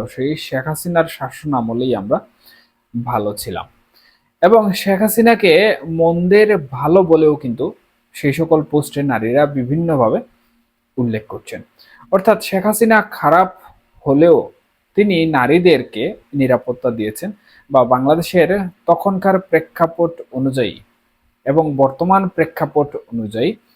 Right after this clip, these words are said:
নারীরা সেই সময়ে ভালো ছিলেন এবং নিরাপদে ছিলেন। তবে এই বিষয়টি অন্তর্বর্তীকালীন সরকার প্রকৃতপক্ষে কিভাবে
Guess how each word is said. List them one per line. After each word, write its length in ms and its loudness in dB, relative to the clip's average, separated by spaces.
নারীরা 400 2
সেই 300 0
সময়ে 380 -2
ভালো 320 2
ছিলেন 320 -2
এবং 220 2
নিরাপদে 520 -4
ছিলেন। 260 -16
তবে 160 6
এই 280 4
বিষয়টি 600 2
অন্তর্বর্তীকালীন 880 0
সরকার 480 0
প্রকৃতপক্ষে 880 -4
কিভাবে 460 -2